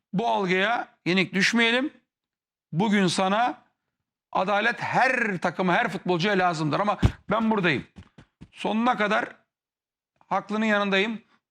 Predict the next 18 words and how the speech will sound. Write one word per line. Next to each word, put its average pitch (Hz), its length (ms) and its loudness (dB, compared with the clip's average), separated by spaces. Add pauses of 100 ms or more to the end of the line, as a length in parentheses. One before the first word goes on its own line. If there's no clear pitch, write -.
(100)
Ben - 100 -2
yolda 214 320 -2
gördüğü 202 280 0
zaman 190 200 2
beni 180 140 2
futbolcu, 170 600 -2 (500)
"Abi 196 280 0
Allah 196 360 0
razı 190 260 0
olsun, 185 320 -4 (320)
doğruyu 196 320 2
söylüyorsun." 165 560 0 (400)
Doğru 214 280 2
o 214 80 4
arkadaş. 165 580 -2 (960)
Doğru 202 240 0
o. 147 160 -4 (320)
Dembaba, 214 880 0